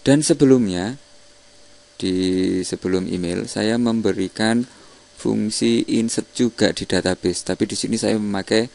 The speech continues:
update. Saya langsung memberikan, uh, koneksi tadi sudah, dan saya langsung memberikan My S Q L query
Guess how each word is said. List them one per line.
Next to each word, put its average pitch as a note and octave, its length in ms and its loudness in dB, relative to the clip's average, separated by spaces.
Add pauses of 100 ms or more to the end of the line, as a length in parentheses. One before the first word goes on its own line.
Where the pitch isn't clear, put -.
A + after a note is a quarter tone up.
(340)
update. - 400 -2 (1400)
Saya B2+ 240 2
langsung C3 640 6 (480)
memberikan, A#2+ 880 2 (240)
uh, G2 160 -8
koneksi G2+ 560 -4
tadi G2+ 240 -2
sudah, A2 480 -2 (800)
dan G2 240 -2
saya G2+ 320 -2
langsung G2+ 320 -2
memberikan G2 880 0 (1200)
My G2+ 640 2
S G2+ 160 -4
Q G#2 240 2
L G2 480 0 (960)
query F2+ 720 -2